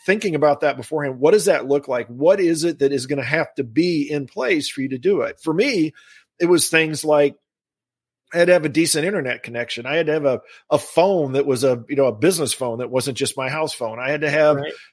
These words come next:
Speaker 1: uh, you know, later I had to get a cell phone. And, you know, this was back in the day when phones were on a, you know, on a cable on a wall before it was ever a cell
Speaker 2: <laughs>
Speaker 1: phone. And, uh, a printer and a fax machine. And there's just things that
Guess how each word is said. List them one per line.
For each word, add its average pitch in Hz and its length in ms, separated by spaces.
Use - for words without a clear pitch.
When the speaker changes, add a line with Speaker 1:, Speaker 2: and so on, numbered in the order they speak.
Speaker 1:
uh, 139 160
you 151 100
know, 147 100
later 151 220
I 156 60
had 147 160
to 151 40
get 156 120
a 151 40
cell 180 280
phone. 127 420
And, 120 260
you 139 80
know, 127 60
this 147 160
was 135 80
back 139 220
in 143 60
the 135 60
day 147 140
when 127 260
phones 139 300
were 135 140
on 131 100
a, 123 140
you 139 100
know, 127 60
on 135 160
a 123 160
cable 190 380
on 131 100
a 123 60
wall 135 340
before 127 320
it 147 60
was 131 120
ever 143 200
a 127 320
cell 180 200
Speaker 2:
<laughs> - 60
Speaker 1:
phone. 117 200
And, 196 220
uh, 226 120
a 196 100
printer 185 640
and 160 440
a 143 80
fax 196 440
machine. 143 340
And 147 80
there's 165 160
just 190 240
things 190 300
that 156 180